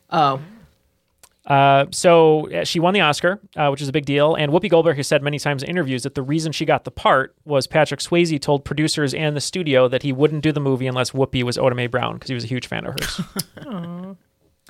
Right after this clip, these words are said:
Speaker 2: So he used his power. He used his, uh, Hollywood privilege there.
Speaker 1: Mm-hmm.
Speaker 2: The film also saw, uh, then real-life couple Bruce Willis and Demi Moore almost cast as the lead characters, but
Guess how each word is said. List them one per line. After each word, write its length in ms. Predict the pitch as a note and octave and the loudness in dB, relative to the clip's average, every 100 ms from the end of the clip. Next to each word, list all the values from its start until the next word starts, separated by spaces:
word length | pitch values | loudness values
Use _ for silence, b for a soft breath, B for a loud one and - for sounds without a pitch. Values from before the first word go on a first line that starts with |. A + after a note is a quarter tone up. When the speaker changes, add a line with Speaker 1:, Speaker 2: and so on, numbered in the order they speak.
| _ - | _ -4
Speaker 2:
So 120 | C#3 | 0
he 80 | C#3 | 0
used 140 | D3+ | 0
his 80 | E3+ | -2
power. 400 | - G3 A#2+ A2 | 0 2 2 0
He 80 | C3 | -4
used 240 | C3+ - | -8 -8
his, 260 | C#3+ C3+ C#3 | -8 -4 0
uh, 320 | C3+ C3+ C3+ | 2 2 0
Hollywood 300 | - D3 C#3+ C#3 | 0 0 0 -2
privilege 300 | C3 A#2 - | -4 -4 -6
there. 220 | - C#3 _ - | -8 -8 _ -14
Speaker 1:
Mm-hmm. 420 | A3 G#3 A3 D3+ C#3+ _ _ _ _ _ | -10 -8 -8 -10 -14 _ _ _ _ _
Speaker 2:
The 100 | E3+ | -2
film 280 | - G3 G#3 | 2 2 4
also 340 | E3+ G#3+ - E3 | 4 4 4 2
saw, 380 | - D3 C#3 C#3+ | 4 4 4 2
uh, 320 | - D3 C#3 | 2 4 4
then 240 | D3+ F3 | 4 2
real-life 320 | E3+ E3+ D3 - | 2 4 4 2
couple 220 | D3+ C#3+ | 0 0
Bruce 300 | C#3+ C#3+ - | 0 -2 0
Willis 280 | D3+ D3 D#3 | 2 2 0
and 100 | C#3 | -2
Demi 200 | C#3+ C#3 | 0 0
Moore 360 | D3 C#3+ C3+ - _ - | 0 2 2 -2 _ 0
almost 320 | F3+ G#3 D3+ | 2 2 2
cast 320 | - C#3+ C3+ | 2 0 0
as 100 | D3+ | -6
the 80 | D3 | -4
lead 180 | D3 C#3+ | -4 -4
characters, 540 | - E3+ - C3 D3 C#3+ | 0 0 0 -6 -6 -2
but 500 | C3 B2+ B2+ - | 2 2 2 -6